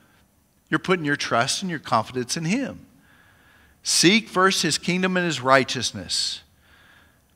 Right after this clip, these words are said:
and all these things will be added unto you. Therefore, do not worry about tomorrow,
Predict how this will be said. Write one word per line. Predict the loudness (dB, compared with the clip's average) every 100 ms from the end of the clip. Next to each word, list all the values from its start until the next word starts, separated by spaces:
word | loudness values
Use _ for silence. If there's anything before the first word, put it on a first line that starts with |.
| _ _ _ -2
and | 4
all | 6
these | 6 2
things | 0 -2
will | -2
be | 2 6
added | 8 6 0
unto | -2 -2
you. | -2 -2 -2
Therefore, | 2 2 2 -2
do | -2 0
not | 8 8 8 4
worry | 0 2 2 2 2 0 -2
about | -2 4 6 6 2 -6 -16 _
tomorrow, | -8 -2 2 2 0 -6